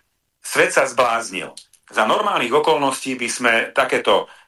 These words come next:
kraviny a úplne samozrejme veci neriešili. To som o tom úplne presvedčený.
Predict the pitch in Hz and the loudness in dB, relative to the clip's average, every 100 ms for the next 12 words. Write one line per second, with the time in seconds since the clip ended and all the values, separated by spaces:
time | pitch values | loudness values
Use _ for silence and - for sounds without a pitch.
0 | - 123 135 147 135 131 127 135 143 143 | -4 0 2 2 0 2 2 2 2 0
1 | 104 - 135 131 117 113 101 98 113 113 | 0 0 0 0 0 0 0 0 0 0
2 | 110 - _ _ _ _ _ 110 120 113 | -2 -4 _ _ _ _ _ 0 2 2
3 | 95 - 85 - 120 - 160 165 156 147 | 2 -2 -8 -4 0 2 2 2 0 -2
4 | 185 185 165 165 185 - - - 87 | -2 0 0 2 0 0 -2 -2 -6